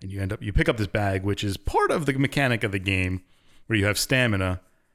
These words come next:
and you have water in your bag and you gotta kinda just keep drinking water to keep your stamina up.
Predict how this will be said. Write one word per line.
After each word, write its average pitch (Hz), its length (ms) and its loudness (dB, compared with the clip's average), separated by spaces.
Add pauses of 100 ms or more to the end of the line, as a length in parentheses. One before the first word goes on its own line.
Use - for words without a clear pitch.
(240)
and 98 120 -2
you 92 120 2
have 95 220 0
water 98 440 0
in 92 160 -4
your 90 100 -2
bag 85 520 -2
and 92 80 -8
you 85 80 -4
gotta 87 160 -2
kinda 85 280 -8
just 82 240 -14
keep 92 140 -10
drinking 80 320 -8
water 80 240 -6
to 80 80 -10
keep - 160 -14
your 85 80 -12
stamina 80 400 -14
up. - 80 -18